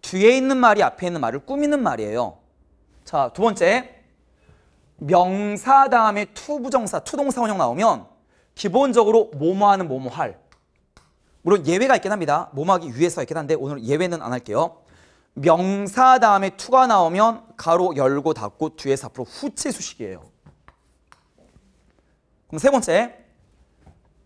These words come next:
명사 다음에 형용사, 고민도 하지 마셔. 무조건 후치야.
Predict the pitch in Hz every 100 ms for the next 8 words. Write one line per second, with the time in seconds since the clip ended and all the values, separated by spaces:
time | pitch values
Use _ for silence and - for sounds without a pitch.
0 | _ _ - 170 185 226 247 262 262 175
1 | 123 151 160 82 _ _ _ _ _ _
2 | _ - - 311 330 311 294 - 127 -
3 | 208 269 302 269 202 156 170 180 - -
4 | 143 170 247 196 254 - 120